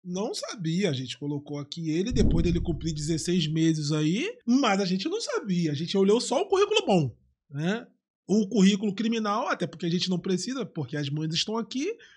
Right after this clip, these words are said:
os pais e as mães. Aí a gente acabou que a gente não olhou o currículo criminal da pessoa,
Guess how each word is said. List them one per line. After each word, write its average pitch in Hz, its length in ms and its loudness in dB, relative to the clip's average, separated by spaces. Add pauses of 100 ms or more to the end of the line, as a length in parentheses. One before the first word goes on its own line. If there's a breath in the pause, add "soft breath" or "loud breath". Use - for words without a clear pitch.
(140 soft breath)
os 151 120 -2
pais 135 320 -6
e 165 60 -4
as 196 100 -2
mães. 285 500 -4
Aí 226 200 4
a 180 80 2
gente 220 220 -4
acabou 196 340 -2
que 320 80 -6
a 285 40 -4
gente 320 200 -2
não 349 180 -4
olhou 359 500 -2
o - 20 -8
currículo 370 380 -4
criminal 381 380 -4
da 427 80 -6
pessoa, 240 520 -4